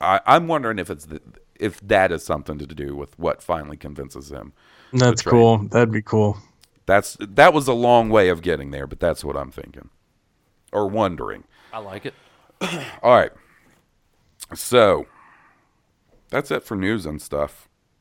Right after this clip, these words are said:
Speaker 1: Let me, um,
Speaker 3: There hasn't been any other little things about any of the video games or anything like that, has there?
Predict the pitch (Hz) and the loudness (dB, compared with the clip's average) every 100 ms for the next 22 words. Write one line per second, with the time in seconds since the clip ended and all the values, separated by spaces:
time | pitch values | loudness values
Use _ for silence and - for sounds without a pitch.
0 | _ _ _ _ _ _ _ - 104 - | _ _ _ _ _ _ _ -8 -6 -4
1 | 147 151 143 123 110 101 101 98 _ _ | -2 -2 0 4 4 4 0 -6 _ _
2 | _ _ _ _ _ _ _ _ _ _ | _ _ _ _ _ _ _ _ _ _
3 | _ - 139 143 143 139 123 139 135 123 | _ -12 -8 -6 -6 -8 -8 -8 -6 -6
4 | 117 117 123 127 120 - 135 127 104 113 | -6 -6 -6 -6 -6 -6 -6 -6 -4 -4
5 | 117 117 113 101 101 120 113 98 92 101 | -4 -4 -8 -8 -6 -6 -6 -8 -8 -10
6 | 98 95 92 92 95 98 98 101 104 92 | -8 -10 -12 -10 -8 -8 -8 -10 -12 -12
7 | 110 101 87 117 101 95 98 101 104 | -12 -12 -10 -10 -10 -12 -14 -14 -16